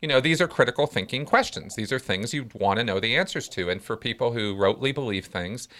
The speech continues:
and don't think about them, and that's my definition of faith, by the way, is the thoughts you don't have to think about anymore. <laughs> Then,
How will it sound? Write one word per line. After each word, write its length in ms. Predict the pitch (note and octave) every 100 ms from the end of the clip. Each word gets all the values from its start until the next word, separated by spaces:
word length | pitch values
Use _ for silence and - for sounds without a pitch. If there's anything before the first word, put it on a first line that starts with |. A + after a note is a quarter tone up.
| -
and 120 | A2+
don't 220 | A2 G#2+ -
think 240 | E3 G3
about 360 | C3 F2+ D#2+ -
them, 220 | F2+ A2
and 140 | A#2
that's 240 | A#2+ C#3 -
my 240 | A2+ E3
definition 580 | A2 F2 A2 F#2+ - F2+
of 80 | D#2
faith, 360 | - A2+ F2
by 120 | E2+
the 80 | E2+
way, 280 | E2+ E2+ F2 - - -
is 160 | A#2 F#2+
the 100 | G#2+
thoughts 340 | - A#2 A2+
you 60 | A2
don't 160 | G2+
have 80 | G2
to 80 | -
think 240 | - C3+
about 240 | G#2 E2+ E2
anymore. 460 | D#2+ D#2+ D#2 G2 - _ _ _ _
<laughs> 160 | - -
Then, 520 | E3+ - A3 G#3 F3